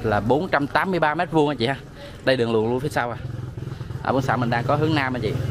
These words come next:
À, hướng, à, tây nam anh chị ha, hướng tây nam. À, giá bất động sản mình đang cần bán ha là một tỷ, à, năm năm mươi.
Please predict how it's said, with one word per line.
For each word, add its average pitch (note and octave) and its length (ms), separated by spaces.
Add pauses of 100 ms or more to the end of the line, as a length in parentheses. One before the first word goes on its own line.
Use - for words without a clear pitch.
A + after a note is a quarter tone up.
(280)
À, F#2+ 200 (1200)
hướng, B2+ 220
à, A#2 580 (1120)
tây A#2+ 140
nam A2+ 240
anh A2+ 80
chị - 80
ha, A2+ 120 (140)
hướng A#2+ 100
tây A#2 120
nam. G#2+ 120 (1120)
À, F#2+ 300
giá A#2 280
bất F3+ 60
động E3 60
sản B2 220
mình B2+ 80
đang B2 140
cần G#2+ 220
bán A#2 200
ha D#3 140 (360)
là G2 260
một G2+ 220
tỷ, G#2 280
à, B2 360
năm B2 220
năm B2+ 140
mươi. B2+ 140